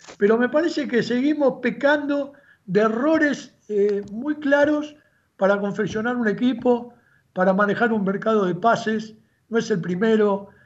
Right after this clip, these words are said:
Que Gaitán vendría, pero no vendría. Es todo en potencial. Entonces yo no quiero el potencial, quiero al jugador que venga firme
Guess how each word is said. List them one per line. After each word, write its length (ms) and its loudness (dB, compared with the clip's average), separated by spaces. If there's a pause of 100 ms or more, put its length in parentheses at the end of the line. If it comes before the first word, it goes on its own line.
(300)
Que 220 4
Gaitán 460 2
vendría, 680 0
pero 180 0
no 120 -4
vendría. 460 0
Es 160 0
todo 440 0
en 200 -2
potencial. 760 -2 (560)
Entonces 460 -4
yo 80 0
no 160 -2
quiero 220 6
el 100 2
potencial, 600 -4
quiero 200 2
al 80 4
jugador 500 0
que 160 -4
venga 380 -2
firme 680 -6